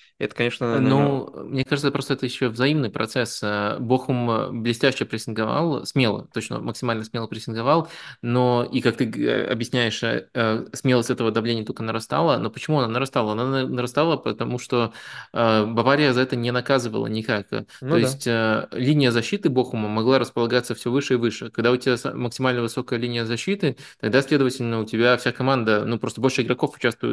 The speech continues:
Speaker 2: в давлении, больше его поддерживает, и расстояние между футболистами, э, ниже, и как только там кого-то проходит, сразу же,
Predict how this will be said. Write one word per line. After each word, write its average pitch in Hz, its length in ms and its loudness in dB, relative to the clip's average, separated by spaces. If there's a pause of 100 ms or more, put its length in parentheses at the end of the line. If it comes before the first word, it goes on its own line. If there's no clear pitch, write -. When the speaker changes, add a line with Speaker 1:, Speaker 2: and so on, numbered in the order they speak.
(100)
Speaker 2:
в - 40 -6
давлении, 123 360 2
больше 120 260 0
его 120 140 2
поддерживает, 120 920 0 (240)
и 117 60 2
расстояние 123 380 2
между 110 180 -2
футболистами, 113 800 -2
э, 113 240 -2
ниже, 135 320 2
и 107 40 -4
как 110 180 0
только 120 280 0
там 107 280 -2
кого-то 117 320 2
проходит, 127 680 0
сразу 120 300 0
же, 113 200 0